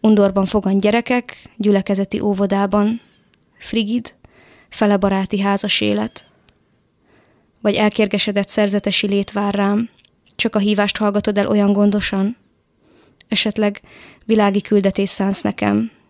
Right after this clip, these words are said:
ellátatlan nyílt sebbel a lábaim között? Nézz a szemembe, ha megalkottál.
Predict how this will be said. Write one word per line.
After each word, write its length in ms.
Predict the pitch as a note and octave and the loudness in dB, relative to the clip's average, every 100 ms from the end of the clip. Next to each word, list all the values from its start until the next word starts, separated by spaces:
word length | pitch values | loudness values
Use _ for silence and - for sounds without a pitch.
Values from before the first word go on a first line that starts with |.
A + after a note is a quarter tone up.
| _ _ | _ _
ellátatlan 600 | - A3 G#3 G3 G3+ G#3 | -2 0 0 0 0 4
nyílt 220 | G3+ G3+ G3 | 6 4 2
sebbel 360 | G#3 F#3+ G3 | -2 0 0
a 60 | G3+ | 0
lábaim 440 | G3+ G3+ G#3 G#3 | -2 0 0 0
között? 540 | - G#3+ G#3+ - - - _ _ _ _ _ _ _ _ _ _ _ _ _ | -2 -4 -4 -8 -20 -20 _ _ _ _ _ _ _ _ _ _ _ _ _
Nézz 200 | A3 G#3+ | 2 2
a 60 | G3 | 2
szemembe, 640 | - G3 G3 G3+ G#3 G#3+ - | 2 2 2 0 -2 -4 0
ha 80 | |
megalkottál. 960 | G#3 G3+ G3 G3+ - G#3 - G3+ G#3 | 2 2 0 -2 -4 -8 -6 -4 -4